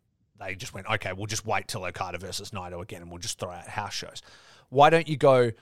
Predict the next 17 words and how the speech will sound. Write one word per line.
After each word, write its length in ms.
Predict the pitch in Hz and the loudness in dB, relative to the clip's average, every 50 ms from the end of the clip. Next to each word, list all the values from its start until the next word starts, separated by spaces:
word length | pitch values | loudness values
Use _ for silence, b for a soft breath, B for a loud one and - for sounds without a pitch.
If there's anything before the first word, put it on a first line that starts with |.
| b b b _ - | b b b _ 0
"Okay, 340 | 170 160 - - 135 107 95 | 0 0 0 0 0 0 0
so, 760 | - - 147 131 120 117 113 113 113 113 110 110 110 110 110 - - | 0 0 2 4 4 4 2 2 0 0 -2 -2 -2 -4 -4 -4 -4
um, 680 | 110 104 104 101 101 101 98 98 98 98 95 95 98 _ _ _ _ _ _ _ _ _ _ _ _ _ - | -2 -2 0 -2 -2 -2 -4 -6 -6 -10 -12 -12 -14 _ _ _ _ _ _ _ _ _ _ _ _ _ -4
our 140 | 113 107 101 | -2 -2 -2
boys 680 | - - 117 110 110 104 104 104 101 101 98 95 - - | 0 -2 -2 0 0 0 0 0 -2 -2 -4 -4 -6 -8
Goto 480 | _ - 139 120 117 117 - 123 110 | _ -2 0 0 0 0 0 0 -2
and 240 | 107 104 98 107 104 | -2 -4 -6 -8 -8
Yoshihashi 840 | 101 98 95 - - 104 95 - 107 104 98 - - 107 104 98 - b b b b - | -8 -8 -8 -8 -8 -8 -6 -6 -6 -6 -6 -6 -8 -8 -10 -10 -12 b b b b -12
are 40 | 98 | -12
now 280 | 95 98 104 101 101 95 | -8 -4 -2 -2 0 -2
finally 560 | - - - 107 101 101 98 104 101 95 92 | -2 -4 -4 -4 -2 -4 -4 -6 -8 -8 -10
the 140 | 87 87 98 | -10 -12 -12
World 280 | 87 95 92 87 87 87 | -10 -10 -8 -10 -10 -12
Tag 240 | - 95 87 87 - | -12 -14 -14 -14 -14
Team 180 | - 95 87 98 | -16 -16 -16 -14
Champions, 560 | - - 82 - - 87 87 87 - - - | -16 -16 -16 -18 -20 -20 -20 _ -16 -14 -12
right? 220 | - 104 120 - | -8 -8 -8 -8